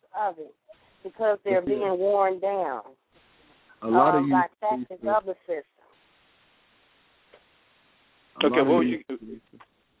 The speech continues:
Speaker 2: I'm sorry. <laughs> A lot of what I was gonna say was quickly, a lot of the youth out here, and I say this because I'm, I'm, I'm only twenty years old, so I've, I've been in the midst of the, the recent chaos in the last few years. A lot of the youth out here feel trapped. It's like, it's, it's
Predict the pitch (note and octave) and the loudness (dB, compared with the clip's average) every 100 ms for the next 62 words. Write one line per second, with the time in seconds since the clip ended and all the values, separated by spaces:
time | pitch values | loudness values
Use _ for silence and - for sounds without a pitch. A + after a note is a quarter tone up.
0 | _ A#2+ C3 C3 A2+ G#2 A#2+ F3 C3 C3 | _ -4 -4 -2 -2 -2 0 0 0 0
1 | D3+ D#3 C#3 C#3 C#3 C3+ B2 C3+ B2+ A2+ | 0 -2 -4 -4 -4 -8 -10 -10 -10 -10
2 | - C3 A2+ A#2 A2 B2 D3 C#3 B2 A#2 | -10 -10 -8 -8 -6 -4 -4 -6 -8 -8
3 | B2+ C3+ - A#2 A#2+ B2 B2+ A#2 A2 - | -6 -8 -8 -8 -6 -6 -8 -8 -12 -14
4 | B2 A2 A2 A#2 G#2+ G#2+ A2 G#2+ G2 A2 | -14 -14 -18 -16 -14 -12 -12 -14 -16 -16
5 | G#2 A#2 A#2 G#2+ - G#2+ G2+ G2+ G2 G#2 | -14 -14 -14 -16 -12 -6 -2 -2 -4 -6
6 | G2 - G#2+ A#2 A2 A#2 G#2+ B2+ A2+ A2 | -6 -4 0 2 2 -2 -2 -2 -2 -4
7 | A#2+ A2 G#2+ A#2 A2 G#2+ F#2 - G2+ A2 | -6 -6 -4 -4 -4 -8 -10 -12 -8 -2
8 | A2 G2+ B2 C3+ A#2 G#2 B2+ A2 G2+ F#2+ | -2 0 -2 -2 -6 -10 -2 -2 0 -4
9 | G#2 G2+ G#2 G2+ A2 A2 G2 - - - | -6 -2 -2 -2 -4 -2 -2 -4 -20 -20
10 | - A2 D#3 A3 F#3+ F3 D#3+ C3 C#3+ C#3 | -6 2 2 2 -2 -4 -10 -6 -4 -2
11 | C3 A2+ B2 G#2+ - A2 D2 _ _ _ | -6 -6 -12 -12 -14 -16 -16 _ _ _
12 | _ _ - C#3 - D3+ C3+ C3 C#3+ C3 | _ _ -6 -6 -2 0 0 0 -4 -8
13 | C#3+ | -8